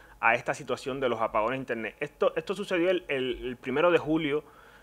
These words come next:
de dos mil veintiuno, o sea, a diez días de las protestas del once de julio, y este informe lo que decía era precisamente que estaban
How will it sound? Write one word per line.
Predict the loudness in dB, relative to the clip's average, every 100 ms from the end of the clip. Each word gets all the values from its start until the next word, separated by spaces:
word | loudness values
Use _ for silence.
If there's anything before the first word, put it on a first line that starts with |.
| -20 -18
de | -2 4 6 6 6 6 4
dos | 4 2
mil | 4
veintiuno, | 4 4 -2 -2 -2 -6 -14 -18
o |
sea, | -6 0 0 2
a | 0
diez | 0 0
días | 4 6 6
de | 6
las | 2
protestas | 0 -4 -4 -2 -2
del | 0 -4
once | -4 -4
de | -4
julio, | -4 -4 -6 -6
y | -2 0
este | 2 4 4 4
informe | -2 0 0 2
lo | 2
que | 0
decía | -2 0 4
era | 2
precisamente | 0 -6 -4 -2 -2 -4 -8 -8 -20 -10 -2
que | 0
estaban | 6 6 6 2